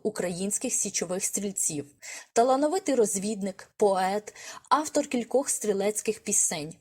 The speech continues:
Наспів пісні він почув від пана Іваницького,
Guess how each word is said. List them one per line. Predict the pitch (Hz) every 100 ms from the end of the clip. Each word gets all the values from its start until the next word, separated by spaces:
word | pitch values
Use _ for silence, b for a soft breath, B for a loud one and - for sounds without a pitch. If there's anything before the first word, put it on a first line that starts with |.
| _ _ - B B B B B B -
Наспів | 233 247 - 302 359 -
пісні | - 226 202 - 175 170 -
він | 202 277 269
почув | 247 214 254 320 359 - _ 196
від | 190 220 -
пана | 220 277 247 -
Іваницького, | 233 208 226 220 190 - - 156 156